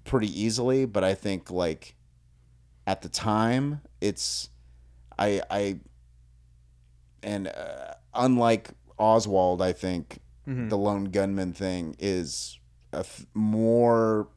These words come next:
Speaker 1: so true in the Oklahoma City bombing thing. It's just, I think,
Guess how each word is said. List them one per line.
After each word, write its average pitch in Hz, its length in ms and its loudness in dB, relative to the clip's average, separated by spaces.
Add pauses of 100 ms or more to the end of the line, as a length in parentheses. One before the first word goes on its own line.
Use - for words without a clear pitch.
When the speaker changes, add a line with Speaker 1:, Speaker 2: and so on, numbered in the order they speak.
Speaker 1:
so 101 500 4
true 95 760 0
in 90 180 -4
the 90 80 -2
Oklahoma 90 380 -4
City 87 220 -6
bombing 98 480 -2
thing. 104 380 -4 (1000)
It's 101 160 -4
just, - 400 -4
I 113 140 2
think, 110 240 -4